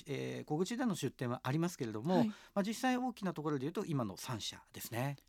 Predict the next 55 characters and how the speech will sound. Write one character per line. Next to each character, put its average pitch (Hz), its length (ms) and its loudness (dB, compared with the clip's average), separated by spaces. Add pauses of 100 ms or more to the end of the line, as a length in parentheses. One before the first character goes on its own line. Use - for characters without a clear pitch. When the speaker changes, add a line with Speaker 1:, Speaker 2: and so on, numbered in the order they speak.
(100)
Speaker 2:
あ 359 100 -4
と 349 160 0
は 370 140 6
も 233 140 6
う - 20 4
日 220 100 4
本 220 220 2
の 214 80 0
企 214 200 -2
業。 190 140 -4
Speaker 1:
は 185 160 8
い、 151 60 4
そ 190 140 4
う - 20 4
で 143 80 6
す。 - 160 -10 (160)
乗 165 300 6
用 160 260 2
車、 180 400 2 (340)
二 123 160 2
輪 143 240 2
車、 175 380 2 (340)
商 196 240 4
用 202 80 4
車 - 140 -6 (340)
と 247 60 0
い 127 100 4
う 113 80 4
と 117 100 -6
こ 165 100 -2
ろ 185 120 2
で、 127 140 0
Speaker 2:
う - 20 -8
ん。 131 40 -4
Speaker 1:
ま 120 80 -2
あ、 - 20 -6
各 - 220 -10
社 - 200 -8 (180)
来 - 80 -14
て 117 100 -8
い 104 60 -6
ま 101 80 -8
す。 - 220 -16
あ 233 100 4
と 359 140 -2
は 294 100 4
で 139 100 0
す - 220 -10
ね、 107 320 -8 (760)
ス - 120 -6
タ 202 100 0
ー 233 120 2
ト 220 260 0
ア 160 60 2
ッ - 20 -8